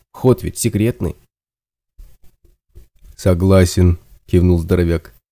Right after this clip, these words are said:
«Вот и смотри, раньше мы видели его тут, тут и вот здесь». Он коснулся пальцем карты в нужных точках. «А эти квадраты мы уже осмотрели, там пусто. Сейчас мы, соответственно, тут.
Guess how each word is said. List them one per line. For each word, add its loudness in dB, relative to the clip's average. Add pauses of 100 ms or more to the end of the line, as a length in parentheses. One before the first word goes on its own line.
(160)
«Вот -4
и 2
смотри, -2 (480)
раньше -2
мы 2
видели 0
его -2
тут, -6 (280)
тут -4 (380)
и -2
вот 2
здесь». -6 (720)
Он 2
коснулся -2
пальцем -4
карты -4
в 0
нужных -2
точках. -8 (680)
«А -4
эти 2
квадраты -2
мы 0
уже 0
осмотрели, -4
там 0
пусто. -6 (600)
Сейчас -4
мы, 2
соответственно, -2
тут. -12